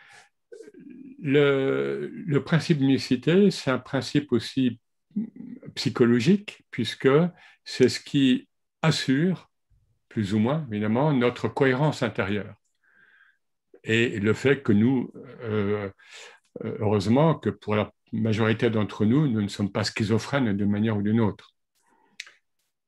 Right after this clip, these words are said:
Il y a un, bon, le début d'un, d'un hadith du prophète, où celui-ci dit, mais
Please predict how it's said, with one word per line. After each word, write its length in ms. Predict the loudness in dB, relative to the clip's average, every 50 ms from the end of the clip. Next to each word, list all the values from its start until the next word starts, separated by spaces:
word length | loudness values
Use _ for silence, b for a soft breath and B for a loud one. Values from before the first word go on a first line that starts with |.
| _ -12 -6 -2
Il 120 | 2 4 6
y 100 | 6 6
a 800 | 6 4 4 2 2 0 -2 0 0 0 0 0 0 -2 -4
un, 60 | -4
bon, 320 | -6 -6 -8 -6 -4 -4 -2
le 180 | 0 0 0
début 420 | 2 2 2 2 2 2 0 0 0
d'un, 760 | -2 -2 -2 -2 -4 -4 -6 -6 -8 -8 -6 -6 -6 -6 -6 -8 -8 -10 -12 -14 -12 -12 -10 -10 -12 -14 _ -10
d'un 180 | -8 -4 -4 -4
hadith 500 | -2 0 0 2 2 2 2 0 0 -4
du 100 | -6 -6
prophète, 640 | -6 -6 -8 -6 -4 -4 -6 -6 -6 _ -20 -20 _ _ _ _ _ _ b b b b b b b b b b b b _ _ -10 -4
où 600 | -2 0 2 2 2 2 2 0 -4 -6 -8 -10
celui-ci 560 | -6 -2 0 0 0 0 -2 0 0 0 0
dit, 260 | 0 2 2 2 4 4
mais 400 | 2 2 0 0 -2 -4 -6